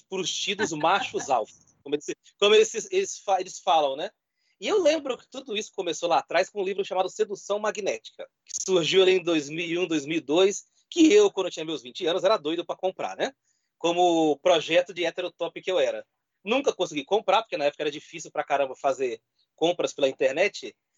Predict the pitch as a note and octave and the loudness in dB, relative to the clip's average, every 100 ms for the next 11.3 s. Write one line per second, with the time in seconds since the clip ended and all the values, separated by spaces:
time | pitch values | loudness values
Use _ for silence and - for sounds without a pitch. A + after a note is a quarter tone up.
0 | _ - A3+ D#4 B3 C4+ A3 G3 - B3+ | _ -4 0 2 2 0 -2 -4 -2 -2
1 | C#4 - F#3+ F3+ E3+ D#3+ D3+ - E3 C#3+ | -2 -4 0 -2 -2 -6 -6 -6 -8 -6
2 | - D#3 D3+ B2+ D#3+ F3+ D3+ - D#3 D3 | 2 4 4 2 2 4 0 -4 -10 -6
3 | C#3+ C3 C3 F#3+ C3+ A2 F#3 F3 F#3+ F3 | -8 -10 -12 -10 -10 -6 -2 2 2 2
4 | D#3+ D3 C3+ D3 - C3 B2+ - C3+ B2+ | -8 -12 -2 -2 -2 -8 -12 -14 -12 -4
5 | E3+ F#3 - _ - G#3+ A3+ B3+ C4 C4 | -2 -2 -6 _ -12 0 6 6 6 2
6 | A3+ F#3 A3+ A3+ A3+ - G#3 - - F#3+ | 2 4 2 2 -4 -6 -14 -14 -4 0
7 | A3 F3 - D3+ C3+ D#3 D#3 - E3 D#3+ | 0 -2 -2 0 0 0 -2 0 -2 -2
8 | D3+ D#3 - C#3 E3+ G3 B2+ _ _ _ | -2 -4 -4 -4 -2 -2 -8 _ _ _
9 | A3+ C4 - G3+ B3 C4 A3 G3+ - G#3 | -6 -6 -6 -10 -8 -6 -4 -4 -4 -6
10 | - G3+ F#3+ F#3 G#3 F#3+ F#3+ A3+ G3 F#3+ | 0 0 2 0 0 -2 0 0 0 -2
11 | D3+ A2 | -6 -8